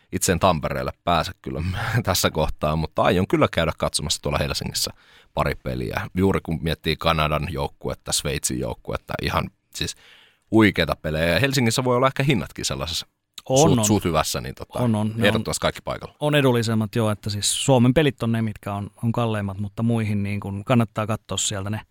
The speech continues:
Speaker 2: liput myöskin, niitä edelleen löytyy ja löytyy ja ne on siis ihan, ihan järkevissä hinnoissa myöskin, että harvinainen mahdollisuus.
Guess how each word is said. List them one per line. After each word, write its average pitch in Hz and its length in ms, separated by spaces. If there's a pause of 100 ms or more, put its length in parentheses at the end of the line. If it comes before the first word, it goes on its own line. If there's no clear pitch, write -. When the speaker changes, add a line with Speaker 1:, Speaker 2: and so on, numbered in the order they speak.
(560)
Speaker 2:
liput 127 300
myöskin, 117 380
niitä 107 260
edelleen 110 340
löytyy 131 520
ja 104 260
löytyy 120 380
ja 107 80
ne 107 100
on 104 100
siis 104 160
ihan, 104 240 (100)
ihan 131 160
järkevissä 110 400
hinnoissa 107 400
myöskin, 110 440
että - 240 (460)
harvinainen 175 400
mahdollisuus. 120 640